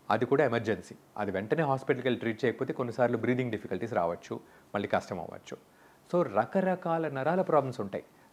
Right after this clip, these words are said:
రకరకాల కారణాలు ఉంటాయి. ఇవన్నీ కూడా డాక్టర్కి తెలిసి ఉంటుంది కాబట్టి డాక్టర్ని కన్సల్ట్ చేస్తే కనుక్కుంటారు. డిలే చేస్తే ఏమవుతుందంటే వీక్‌నెస్ వస్తుంది.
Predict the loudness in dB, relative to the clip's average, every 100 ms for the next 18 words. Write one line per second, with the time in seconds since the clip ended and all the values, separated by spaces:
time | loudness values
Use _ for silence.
0 | 0 6 6 6 4 4 4 6 6 4
1 | 2 -2 -10 -14 _ _ _ _ -20 -8
2 | -2 0 2 2 6 6 4 4 4 4
3 | 4 -2 -2 -4 -4 -4 -2 -4 -4 -6
4 | -6 -6 -12 -4 2 2 2 -4 -4 0
5 | 0 0 -4 -2 -4 -4 -10 -6 -2 0
6 | 0 -2 -6 -14 -20 -20 -20 -20 -14 -2
7 | 2 4 4 2 0 0 -2 -4 -6 -6
8 | -6 -4 -2 0 0 -2 -6 -10 -16